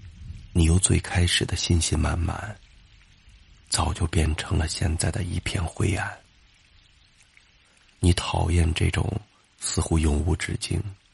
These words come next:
看不到进度条的日子。你很绝望吧？觉得眼下的一切都糟糕透了。但是，你知道吗？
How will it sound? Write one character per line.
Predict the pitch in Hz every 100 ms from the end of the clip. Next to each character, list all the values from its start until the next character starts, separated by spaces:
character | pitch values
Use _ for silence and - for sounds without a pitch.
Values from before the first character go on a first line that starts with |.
| _ _ _ _ _ _ -
看 | - 80
不 | 80
到 | 82 82
进 | - 85
度 | 85
条 | 82 - -
的 | - 92
日 | - -
子。 | - 107 - - - - - - - - - - - - - - -
你 | 92
很 | - 82
绝 | - 80
望 | 87 92 90
吧？ | - - - - - - - - - - - - - - - - - - - - - -
觉 | - 90
得 | 85
眼 | 80 78
下 | - -
的 | 85
一 | 85 -
切 | - 104 - 92 - - - - - - - -
都 | 92
糟 | - 98
糕 | 85 110
透 | 95 - 117
了。 | 104 - - - - - - - - - - - - - - - - - - - - - - - - - - - - -
但 | - 78
是， | - 82 78 80 - - - - - - - - - - -
你 | 73
知 | -
道 | 95 80
吗？ | 78 -